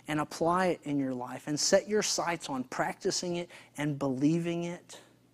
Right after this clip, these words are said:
and living it. The fact is, the gospel calls all of us to deeper conviction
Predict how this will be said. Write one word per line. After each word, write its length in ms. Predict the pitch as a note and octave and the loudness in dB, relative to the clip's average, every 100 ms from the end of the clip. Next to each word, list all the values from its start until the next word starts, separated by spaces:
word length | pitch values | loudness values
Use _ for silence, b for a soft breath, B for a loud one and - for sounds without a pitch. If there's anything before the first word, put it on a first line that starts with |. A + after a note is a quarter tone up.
| _ _ _ _ _ _ _ _ _ - _ b b b | _ _ _ _ _ _ _ _ _ -20 _ b b b
and 200 | C#3+ C#3+ | -8 -4
living 360 | C3+ B2+ B2 A#2 | -2 -4 -8 -12
it. 100 | E3+ - - - _ _ _ _ _ _ _ - B B B B B B B B - | -16 -20 -20 -20 _ _ _ _ _ _ _ -18 B B B B B B B B 2
The 100 | D#3+ | 10
fact 280 | G#3 A#3 | 10 12
is, 160 | A3+ G3 | 10 10
the 80 | F3 | 10
gospel 460 | F3+ F#3+ - G3 | 12 12 12 2
calls 340 | F3+ F#3+ F#3 F3 | 8 12 12 10
all 240 | F3+ F#3 | 10 10
of 140 | D#3+ C3 | 8 2
us 240 | B2 - | -4 -6
to 140 | - C#3+ | -2 0
deeper 400 | D#3+ E3 E3 D3 | 0 0 2 0
conviction 800 | - C#3 C#3 E3+ - - F#3 | 4 2 4 0 0 -2 -2